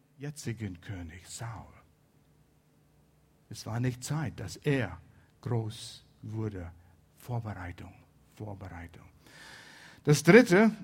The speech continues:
was David, was wir von David lernen können, David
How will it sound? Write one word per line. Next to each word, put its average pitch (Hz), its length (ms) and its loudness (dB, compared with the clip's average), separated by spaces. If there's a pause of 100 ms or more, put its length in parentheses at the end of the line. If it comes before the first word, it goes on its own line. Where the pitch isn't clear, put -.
was 143 260 0
David, 160 500 6 (1000)
was 120 220 -4
wir 135 100 -2
von 123 160 -2
David 123 320 0
lernen 117 400 0
können, 170 460 2 (3000)
David 151 640 2